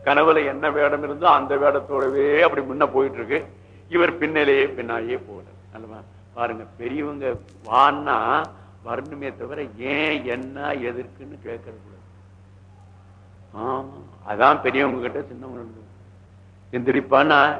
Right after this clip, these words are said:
"ஏன் இப்ப என்ன அவசரம்?" கூப்பிடாது. "எந்திரினா, இங்க வா" அப்படின்னா,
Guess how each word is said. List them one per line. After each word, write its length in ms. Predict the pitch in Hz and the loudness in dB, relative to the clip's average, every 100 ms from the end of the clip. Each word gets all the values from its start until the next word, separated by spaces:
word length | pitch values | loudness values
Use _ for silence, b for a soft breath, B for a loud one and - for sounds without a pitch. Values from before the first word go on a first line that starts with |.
| - | -2
"ஏன் 520 | 139 165 165 143 110 - - - - - | 6 10 10 8 2 -6 -14 -20 -20 -10
இப்ப 180 | 143 | 0
என்ன 220 | 143 156 165 | 2 6 8
அவசரம்?" 600 | 151 151 151 131 117 104 | 8 6 2 2 0 -4
கூப்பிடாது. 340 | 110 101 101 95 - - - 113 | -16 -16 -18 -20 -20 -20 -16 -8
"எந்திரினா, 520 | 135 147 147 156 143 - - - - - - - - - - - - - | -4 -4 -4 -8 -10 -16 -20 -20 -20 -20 -20 -20 -20 -20 -20 -20 -20 -20
இங்க 140 | 113 123 | -2 6
வா" 300 | 156 135 - | 8 6 0
அப்படின்னா, 320 | 113 120 | -16 -16